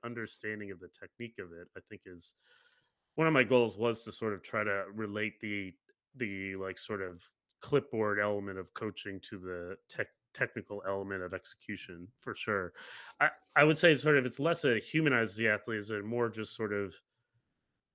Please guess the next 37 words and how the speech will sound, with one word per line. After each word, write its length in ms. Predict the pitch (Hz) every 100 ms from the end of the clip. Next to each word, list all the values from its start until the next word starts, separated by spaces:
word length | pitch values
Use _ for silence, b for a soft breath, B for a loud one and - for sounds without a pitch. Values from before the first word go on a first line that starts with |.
| _ _ _ _ _ _
maybe 260 | 151 131 113
basketballizes 1040 | 104 123 - 123 95 95 92 92 90 85
them 200 | 90 87
a 40 | 90
little 240 | 92 90
bit, 240 | 85 85 - - 113 -
you 80 | 107
know, 360 | 98 95 95 101
in 120 | 113
some 260 | 101 113 101
way, 220 | 95 90
like, 300 | 92 92 - _ -
uh, 460 | 107 101 95 95 87 - B B B
but 140 | 160 175
yeah, 220 | 226 151
I 60 |
mean, 160 | 147 156
I 80 | 156
think 300 | 151 147 127 - - _ _ _ _ _ _ _ _
it's 160 | 151 -
funny 280 | 180 180 139
when 80 | 120
you 60 |
say 240 | 110 139 123
that, 220 | 113 107
like, 260 | 120 120 -
some 140 | - 127
of 40 |
the 60 | 110
stuff 160 | 113
you 60 | 104
say, 160 | 180
'cause 160 | 165 117
I 80 | 117
think 180 | 131 117
I 80 |
would, 180 | 120 113